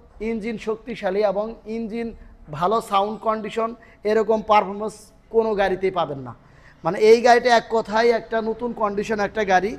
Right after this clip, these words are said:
আপনি এখনকার ডাবল ডিস্ক এবিএস বাইকও যদি কিনেন, তাও আমার মনে হয় না আপনি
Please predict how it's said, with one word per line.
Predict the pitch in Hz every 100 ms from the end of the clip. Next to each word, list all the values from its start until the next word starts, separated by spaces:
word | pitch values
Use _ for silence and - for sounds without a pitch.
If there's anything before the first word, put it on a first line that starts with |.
| - - - -
আপনি | 175 196
এখনকার | 214 208 220 226 185
ডাবল | 208 208 220
ডিস্ক | 220 - - -
এবিএস | 233 240 247 240
বাইকও | 185 214 208
যদি | 226 220 214
কিনেন, | 202 202 233 294 - - - - - - - _ - - - _
তাও | 196 208
আমার | 233 233 226
মনে | 226 226
হয় | 220 220
না |
আপনি | 220 220 226